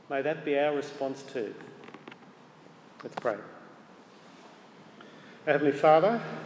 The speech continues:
another great, uh, portrait of Jesus,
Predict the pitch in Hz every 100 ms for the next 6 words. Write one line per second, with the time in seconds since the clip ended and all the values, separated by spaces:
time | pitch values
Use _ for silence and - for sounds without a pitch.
0 | - - - - - - - - - -
1 | - - - - - - - - - -
2 | - 139 160 156 147 139 151 156 - -
3 | - - - 139 135 135 127 127 131 -
4 | - - - - - - - - - -
5 | - - - - 170 165 180 131 135 135
6 | 143 143 143 165 -